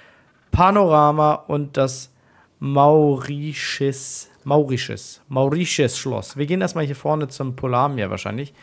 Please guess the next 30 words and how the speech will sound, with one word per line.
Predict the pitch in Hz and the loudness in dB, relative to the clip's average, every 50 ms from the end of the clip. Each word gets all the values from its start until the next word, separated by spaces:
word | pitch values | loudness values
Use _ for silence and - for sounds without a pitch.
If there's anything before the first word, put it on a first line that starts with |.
| - - - - _ _ _ _ _ | -20 -20 -20 -20 _ _ _ _ _
Denn | - 156 160 196 214 208 - - - - _ _ _ | 2 2 2 2 -2 -4 -8 -14 -20 -20 _ _ _
auch | 151 165 175 - - | 2 2 2 2 0
ganz | 151 151 156 156 - | 2 2 2 0 -2
im | 143 131 123 | -4 -2 0
Hagenbeck-Style. | 127 127 135 147 147 131 - 95 92 - - - 110 92 101 123 131 | 2 2 2 2 0 -2 -4 -6 -6 -6 -4 -2 0 0 0 0 -2
Hier | 123 131 123 | -2 -4 -4
vorne | 127 - 135 135 135 | -2 -2 -2 0 0
mit | 131 123 120 | -2 -4 -4
Robben, | 117 113 123 131 143 156 151 | -4 -2 -2 -2 -2 -2 -6
Seelöwen, | 127 131 135 135 139 139 127 139 135 | -6 -4 -4 -4 -4 -4 -6 -8 -10
ein | 127 | -8
paar | 123 120 117 | -6 -8 -6
Pinguine, | 120 - 143 143 131 135 143 139 139 139 139 135 - | -6 -6 -8 -6 -6 -6 -6 -6 -4 -4 -4 -4 -4
Eisbären | - 147 151 151 - - - 139 139 | -4 -4 -4 -6 -6 -6 -6 -4 -4
im | 131 | -4
Hintergrund | 135 131 135 127 127 131 127 127 | -4 -4 -6 -6 -6 -8 -8 -6
und | 131 127 120 117 117 | -8 -8 -8 -6 -2
Reindeer. | 123 123 135 151 160 156 131 123 117 113 113 113 127 151 151 - _ _ _ _ _ - _ - _ - - _ _ _ | -2 0 0 -2 -4 -6 -6 -6 -4 -4 -2 -2 -2 -4 -4 -8 _ _ _ _ _ -20 _ -20 _ -20 -20 _ _ _
Und | 156 151 156 156 160 156 - - _ _ _ _ _ _ _ _ _ _ _ _ _ _ _ _ _ _ _ _ _ _ - - - - - - - - - - - - | 4 6 6 6 2 0 -6 -12 _ _ _ _ _ _ _ _ _ _ _ _ _ _ _ _ _ _ _ _ _ _ -20 -20 -20 -20 -20 -20 -20 -20 -14 -14 -4 -4
ich | 151 - | 0 4
glaube, | - 156 165 170 156 | 4 6 6 6 4
man | 139 131 | 4 2
muss | 139 147 143 | 0 2 2
an | 147 131 | 2 2
dieser | 143 131 139 123 | 2 0 0 0
Stelle | 127 - 127 117 107 | 0 0 2 2 2
auch | |
einfach | 110 117 117 107 104 | 2 0 -2 -4 -4
sagen, | - 101 107 117 113 | -4 -4 -2 -2 -4
es, | 104 - - | -6 -8 -10